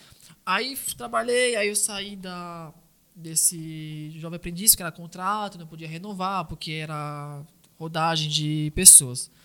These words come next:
Eu entrei na Starbucks. Lá eu comecei a conhecer muitas pessoas. Eu saí do meu mundinho de, ah, vou só trabalhar, eu vou, não sei o que eu vou quero da minha vida. Eu comecei lá a adquirir conhecimento de, pô,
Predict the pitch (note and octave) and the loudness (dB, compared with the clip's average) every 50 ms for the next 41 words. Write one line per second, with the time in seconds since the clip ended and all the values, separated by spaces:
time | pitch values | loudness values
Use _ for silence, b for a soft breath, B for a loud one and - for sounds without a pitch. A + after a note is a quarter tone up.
0 | b b b b b b b b b b b _ - - G#3 A3 - A3+ A3+ A3+ | b b b b b b b b b b b _ -4 -2 -2 -2 0 2 0 0
1 | A3+ A#3 A#3 A3+ - A#3 A3+ A3+ G3+ F3+ D3+ C#3+ D3 - - - - - - - | 2 4 2 2 4 2 -2 -4 -4 -6 -6 -6 -2 0 2 2 2 0 -4 -4
2 | F#3 G3 G#3 A3+ A#3 E3+ F#3 G3 G3 G3+ G3 G3 - G#3+ F3+ - - - _ _ | 0 4 6 8 8 6 4 2 0 4 6 6 6 4 2 -12 -20 -20 _ _
3 | _ _ _ _ _ _ - - F#3 F#3+ F#3 - A3 G3+ F#3+ F#3+ A3 B3+ C#4 C4+ | _ _ _ _ _ _ -4 -2 2 6 6 6 6 4 0 0 -2 -2 0 6
4 | C4+ A#3 - A3+ G#3+ - - - E3+ E3 E3 D#3 - - D#3+ F#3 D#3+ - G#3+ G#3 | 6 8 8 10 10 10 10 10 8 2 2 2 2 2 4 6 6 6 6 4
5 | A#3 A3 A3 G#3+ G#3+ G#3 G3 F#3+ G#3 G#3 G3 F#3 E3 F3+ F#3 F#3 F3 D#3+ D3+ D3+ | 0 0 -2 -4 -4 -4 -4 -4 -4 -4 -2 0 0 0 2 0 -2 -4 -6 -8
6 | - b b b b b b b F3 D#3 D#3 E3+ F3+ F3 D#3+ D#3+ - - - - | -14 b b b b b b b 0 0 2 4 4 4 2 2 -2 -8 -8 -4
7 | E3 E3+ E3+ E3 D3+ D3 - b b b b b b b b b b b - F3 | 0 2 4 4 2 2 0 b b b b b b b b b b b -14 -8
8 | E3 E3 D#3+ - - E3 - E3 E3+ E3 F3 F3 F3 F#3 G3 G#3 A3+ A#3 A#3 A3+ | -2 4 6 6 4 4 0 -6 -4 -2 -2 0 2 2 2 2 2 2 2 2
9 | A3+ G#3 F#3+ G#3 G#3 A3 G3+ - G#3+ G3 G3+ F#3+ F#3 F#3+ - G3+ F#3 F#3 F#3 F#3 | 0 0 -2 -4 -6 -4 -4 -4 -4 -6 -10 -14 -18 -16 -16 -16 -14 -14 -14 -14
10 | G3 G3 F3+ E3 D3 C#3 D3 D3 - _ _ _ _ _ _ _ _ _ _ _ | -14 -16 -16 -16 -16 -18 -18 -20 -20 _ _ _ _ _ _ _ _ _ _ _
11 | _ _ - - _ - - - D#3 E3 F3+ - - G#3 G3+ G3 G3+ G#3 A3 G#3+ | _ _ -20 -20 _ -18 -10 -6 -2 4 6 6 6 6 6 6 6 6 6 6
12 | G#3 F#3+ F#3+ - - G3+ G3 F#3+ G#3 F#3+ G3 F#3+ G3 F#3 F#3 F3 - F#3 F#3 G3 | 2 0 -2 -6 -8 -10 -10 -6 -6 -2 -2 -2 -2 -2 -6 -6 -6 -8 -8 -8
13 | F#3+ F#3+ - F#3 E3 D#3+ D3+ | -8 -8 -8 -6 -6 -6 -8